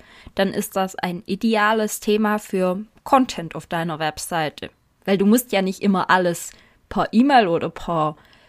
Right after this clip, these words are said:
D M, ähm, beantworten, sondern du kannst auch einfach einen ausführlichen Blogbeitrag oder eben einen Ratgebertext auf deiner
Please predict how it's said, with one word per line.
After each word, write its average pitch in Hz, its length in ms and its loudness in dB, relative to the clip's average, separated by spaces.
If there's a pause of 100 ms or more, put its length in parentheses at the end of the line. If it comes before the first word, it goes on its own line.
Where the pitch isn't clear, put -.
(180)
D 185 120 4
M, 240 360 4 (460)
ähm, 196 340 2 (120)
beantworten, 277 640 4 (340)
sondern 247 640 4
du 226 100 2
kannst 226 420 0
auch 196 220 -2
einfach 226 400 -2
einen 208 240 -4
ausführlichen 214 880 0
Blogbeitrag 254 960 0 (120)
oder 196 400 0
eben 185 340 2 (380)
einen 190 160 0
Ratgebertext 233 920 0
auf - 100 -8
deiner 185 400 -2